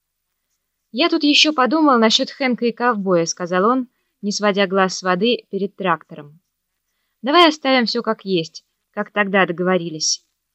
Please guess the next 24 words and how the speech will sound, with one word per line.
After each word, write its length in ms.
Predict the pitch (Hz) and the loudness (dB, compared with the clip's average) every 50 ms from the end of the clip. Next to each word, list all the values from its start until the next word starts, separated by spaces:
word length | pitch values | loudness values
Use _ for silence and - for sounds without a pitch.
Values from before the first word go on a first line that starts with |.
| _ _ _ _ - | _ _ _ _ -8
Ничего 340 | 233 254 - - 330 349 320 | -8 -6 -4 0 0 0 2
хорошего 420 | - 294 285 277 - - 254 240 | 2 4 2 2 2 0 -2 0
не 160 | 240 240 254 | 0 0 0
выйдет, 380 | 233 240 226 202 160 175 165 _ _ _ _ _ _ _ | 2 2 0 0 0 -4 -10 _ _ _ _ _ _ _
если 260 | 202 208 - - 226 | -8 -8 -4 -4 -2
мы 120 | 233 262 | -2 -2
кому-то 360 | - - 214 208 220 220 - 180 | 0 0 0 2 0 0 -2 -4
про 200 | - 196 190 185 | -2 0 0 0
это 140 | 180 196 | 0 -2
расскажем. 640 | 185 190 185 - - - 180 160 156 151 143 156 - _ _ _ _ _ _ _ _ _ _ | -4 -6 -6 -8 -10 -6 -6 -4 -4 -6 -8 -14 -20 _ _ _ _ _ _ _ _ _ _
Этот 240 | - 302 320 311 311 | -4 -2 -2 -2 -2
секрет 380 | - 254 - 240 262 285 285 254 | -4 -6 -2 0 2 2 2 2
мы 80 | 240 | 0
унесем 340 | 220 214 202 - - 240 226 | 0 0 0 0 -2 -4 -4
с 60 | - | -2
собой 300 | - 214 196 190 196 202 | -4 -2 -2 0 0 0
в 20 | 190 | 2
могилу». 540 | 202 202 196 175 165 170 156 156 151 156 _ _ _ _ _ _ _ _ _ _ | 2 0 0 0 -4 -6 -6 -6 -8 -12 _ _ _ _ _ _ _ _ _ _
Он 160 | - 208 202 | -6 -6 -4
протянул 380 | - 202 202 - 190 208 240 262 | -4 -4 -6 -4 -4 -2 -2 0
мне 140 | 262 247 196 | 0 -2 -2
правую 380 | - 208 196 196 190 208 202 | 0 2 2 2 4 2 2
руку. 360 | 190 190 180 - _ _ _ _ _ _ _ _ | 2 0 -2 -4 _ _ _ _ _ _ _ _
«Договорились?» 720 | 185 180 180 185 202 202 240 302 311 269 208 - - - | -10 -6 -2 0 2 4 4 4 4 4 0 -4 -8 -10